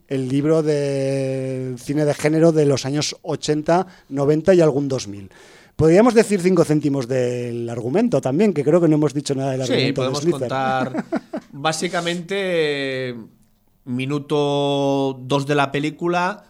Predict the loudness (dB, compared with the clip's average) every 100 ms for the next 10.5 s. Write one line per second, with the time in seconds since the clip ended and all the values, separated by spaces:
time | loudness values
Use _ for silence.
0 | -10 -6 -4 -4 -6 -6 -6 -8 -4 -2
1 | -2 -4 -8 -10 -8 -6 -4 -2 -2 -2
2 | -4 -6 -6 -8 -8 -8 -6 -6 -6 -10
3 | -6 -6 -6 -6 -8 -6 -6 -4 -4 -4
4 | -4 -4 -4 -4 -6 -2 -2 0 -2 -4
5 | -6 -6 -6 -8 -8 -6 -4 -4 -6 -8
6 | -6 -4 -2 0 0 0 -4 -2 -2 -2
7 | -10 -10 -8 -6 -6 -6 -6 -4 -4 -4
8 | -14 -20 -20 -20 -8 -4 0 0 2 0
9 | 0 -2 -4 -6 -8 -8 -4 -4 -4 -6
10 | -6 -8 -10 -12